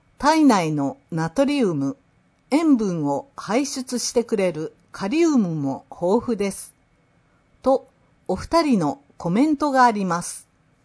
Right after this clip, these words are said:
材料、四人分。茹でたレンコン百六十グラム。キュウリ一本と二分の一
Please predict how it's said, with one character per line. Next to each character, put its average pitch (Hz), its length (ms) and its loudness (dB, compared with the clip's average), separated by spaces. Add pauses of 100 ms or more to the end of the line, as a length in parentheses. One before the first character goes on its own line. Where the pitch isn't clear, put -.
(1040)
材 269 340 0
料、 262 360 0 (280)
四 170 240 0
人 269 300 6
分。 196 300 -4 (1400)
茹 294 160 -2
で 254 160 6
た 170 320 -2 (100)
レ 190 140 0
ン 226 120 2
コ 185 220 0
ン 170 160 -6 (280)
百 175 280 -8
六 285 280 -2
十 233 280 -2
グ 214 120 0
ラ 180 140 2
ム。 123 220 -4 (1200)
キ 320 140 -2
ュ 294 100 2
ウ 226 40 0
リ 143 240 -8 (380)
一 277 100 -4
本 180 440 -4
と - 300 -10 (140)
二 170 140 -8
分 285 300 2
の 277 120 4
一 247 160 0